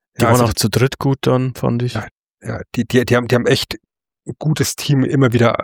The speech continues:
Speaker 2: äh, gehabt, ja. Und ich mein, jetzt in der Gegenwart, wenn wir hier über, über Chris Charlton sprechen, der das mittlerweile als, als Voice of New Japan echt gut macht, ja.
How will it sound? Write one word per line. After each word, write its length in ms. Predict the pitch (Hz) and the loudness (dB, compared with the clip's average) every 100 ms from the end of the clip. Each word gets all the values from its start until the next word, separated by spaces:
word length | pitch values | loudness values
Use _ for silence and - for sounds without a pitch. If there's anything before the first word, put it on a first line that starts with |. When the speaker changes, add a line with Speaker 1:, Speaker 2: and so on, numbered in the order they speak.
| - - | -4 -12
Speaker 2:
äh, 80 | - | -10
gehabt, 300 | - 104 - | -2 -2 0
ja. 120 | 107 | 0
Und 600 | 113 - _ _ _ - | 0 -4 _ _ _ -6
ich 80 | 117 | -2
mein, 220 | 123 120 107 _ _ _ _ - | 2 0 -2 _ _ _ _ 0
jetzt 280 | 156 - | 0 0
in 80 | 139 | 0
der 100 | 113 | 0
Gegenwart, 560 | - 147 156 143 147 - | 2 2 4 2 2 2
wenn 80 | 123 | 2
wir 60 | |
hier 140 | 117 135 | 4 2
über, 140 | 123 | 2
über 480 | 123 117 110 110 110 | 2 4 4 4 2
Chris 260 | - 120 - | -2 -4 -4
Charlton 720 | - 110 147 - 156 156 143 _ - | 0 2 2 0 0 0 -6 _ -14
sprechen, 480 | - - 151 165 131 | -6 -2 0 0 2
der 200 | 123 131 | 2 2
das 160 | - | 0
mittlerweile 500 | 131 131 120 120 123 | -2 0 2 4 4
als, 380 | 110 110 - - | 2 0 -6 -4
als 320 | 113 107 - - _ _ _ | -4 -4 -10 -12 _ _ _
Voice 400 | 107 113 151 - | 0 2 2 2
of 180 | - - | -2 0
New 120 | 147 - | -2 -2
Japan 560 | 135 135 135 143 135 - _ _ _ _ | -2 2 2 0 -2 -8 _ _ _ _
echt 300 | 123 113 - | -2 -2 -6
gut 260 | - 143 - | -4 -2 2
macht, 520 | 139 143 - - - _ _ _ _ _ _ | 2 2 -4 -10 -16 _ _ _ _ _ _
ja. 460 | 120 120 120 - | 0 2 0 -6